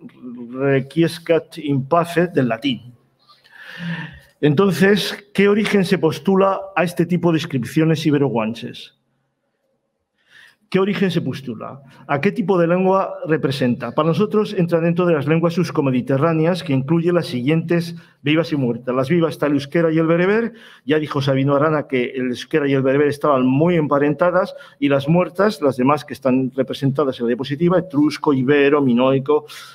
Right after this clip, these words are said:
hitita, etcétera. Eh, Federico Krutwig ya adelantó el parentesco del guanche y el euskera, así como los ballesteros vizcaínos que intervinieron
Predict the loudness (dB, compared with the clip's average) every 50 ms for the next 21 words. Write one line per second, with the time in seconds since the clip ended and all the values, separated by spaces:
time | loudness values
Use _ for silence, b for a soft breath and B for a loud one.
0 | B B B -16 -18 -8 _ -2 0 0 0 0 2 2 2 0 -2 -6 -6 -4
1 | -4 -4 -4 -6 -12 -20 -20 _ _ _ B B B B B B B -16 -16 -16
2 | -16 -16 -14 B 0 2 4 4 2 2 2 0 0 2 2 2 0 0 2 0
3 | 0 2 2 2 2 2 0 0 -4 -6 -8 -6 -2 0 0 2 2 2 2 2
4 | 2 0 0 0 0 2 2 2 0 0 0 0 0 2 2 0 2 0 0 -2
5 | -2 -2 -2 0 0 2 2 0 -2 0 0 2 2 2 2 2 0 0 0 0
6 | 2 2 0 0 -2 -2 -2 -2 0 0 0 -2 -2 -2 -2 0 2 2 2 2
7 | 2 0 0 -2 0 0 0 -2 -4 -4 -2 0 0 2 2 0 0 -2 -2 -2
8 | 0 2 2 2 2 2 0 -2 -2 -2 -2 -2 -2 -2 -2 -2 -2 -2 0 2
9 | 2 2 2 0 -2 -4